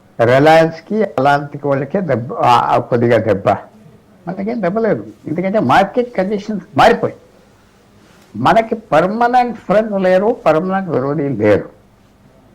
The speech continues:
ఏదో ఇవాళ జయశంకర్ అన్నీ మర్చిపోయి డిపెండబుల్ ఫ్రెండ్స్ కావాలి అంటున్నాడు. డిపెండబుల్ ఫ్రెండ్స్ అని ఎక్కడున్నారు? అసలు డిపెండబిలిటీ ఎక్కడున్నారు? ఎక్కడ ఉన్నది మానవత్వం మధ్యన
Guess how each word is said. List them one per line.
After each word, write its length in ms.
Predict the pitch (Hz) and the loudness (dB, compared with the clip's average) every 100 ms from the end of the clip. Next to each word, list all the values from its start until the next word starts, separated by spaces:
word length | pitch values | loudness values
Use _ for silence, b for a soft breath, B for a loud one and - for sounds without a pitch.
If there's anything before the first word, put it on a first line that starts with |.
| _ _ _ - _ _ - | _ _ _ -20 _ _ -2
ఏదో 180 | 165 190 | 2 4
ఇవాళ 280 | 180 165 156 | 4 4 2
జయశంకర్ 560 | 131 147 165 156 156 | 0 -2 -2 -2 0
అన్నీ 260 | 139 120 151 | 0 0 -2
మర్చిపోయి 580 | 110 - 170 - 139 - - _ _ _ _ _ _ _ _ - - | -4 -6 -6 0 0 0 -8 _ _ _ _ _ _ _ _ -8 0
డిపెండబుల్ 680 | - 190 208 208 202 196 | 2 4 4 4 4 2
ఫ్రెండ్స్ 640 | - 147 160 180 170 170 165 - _ _ _ _ _ - | 0 2 2 4 2 2 0 -6 _ _ _ _ _ 0
కావాలి 480 | 131 151 156 156 156 | 6 8 8 6 4
అంటున్నాడు. 480 | - 113 107 104 101 | 2 -2 0 0 -2
డిపెండబుల్ 720 | 120 - 208 208 202 202 196 | -4 -2 0 0 -2 -2 -4
ఫ్రెండ్స్ 360 | - 147 175 | -2 0 0
అని 160 | 180 160 | 0 0
ఎక్కడున్నారు? 560 | 127 156 170 175 165 170 - _ _ _ _ _ | -2 -4 -4 -2 -2 -4 -16 _ _ _ _ _
అసలు 200 | 127 135 104 | -8 -6 -6
డిపెండబిలిటీ 760 | 107 147 165 175 175 175 170 | -4 0 0 2 0 0 -2
ఎక్కడున్నారు? 580 | 151 - - 170 180 170 - _ _ _ _ _ _ _ _ _ - | -4 -4 -8 -8 -8 -12 -14 _ _ _ _ _ _ _ _ _ -12
ఎక్కడ 240 | - 165 | -6 -2
ఉన్నది 260 | 185 180 175 | 0 2 2
మానవత్వం 600 | 131 131 151 160 165 151 | 2 2 2 0 0 -2
మధ్యన 340 | 143 143 190 | -4 -4 -6